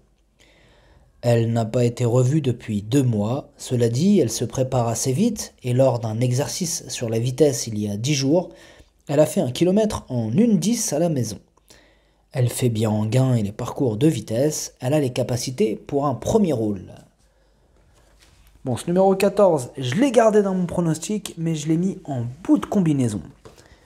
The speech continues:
On passe au numéro quinze, City Guide, et on écoute Michel Rottengatter.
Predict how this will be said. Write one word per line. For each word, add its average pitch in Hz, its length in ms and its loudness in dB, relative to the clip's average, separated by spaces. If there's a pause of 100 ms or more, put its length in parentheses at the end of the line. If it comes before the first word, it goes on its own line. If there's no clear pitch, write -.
(460)
On 123 100 2
passe 123 520 2
au 139 80 -4
numéro 160 340 4
quinze, 180 440 2
City - 480 -2
Guide, 160 380 0
et 135 100 -2
on 160 80 2
écoute 202 420 -2
Michel 139 1120 2
Rottengatter. 151 840 2